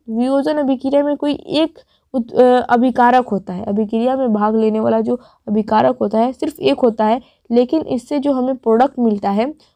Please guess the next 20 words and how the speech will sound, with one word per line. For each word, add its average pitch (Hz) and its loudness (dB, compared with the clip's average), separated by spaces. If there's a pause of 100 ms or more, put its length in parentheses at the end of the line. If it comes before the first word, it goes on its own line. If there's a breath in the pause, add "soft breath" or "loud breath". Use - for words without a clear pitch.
(120)
वो 247 2
दो 240 2
या 294 2
फिर 269 -2
दो 220 2
से 240 0
ज़्यादा 196 0
होता 180 -8
है। 175 -10 (400)
ठीक 226 -4
है, 202 -2 (220 soft breath)
तो 226 2
वियोजन 262 2
और 285 -2
संयोजन 226 0
एक 220 -2
दूसरे 202 -2
के 233 0
विपरीत 196 -2
हैं। 185 -10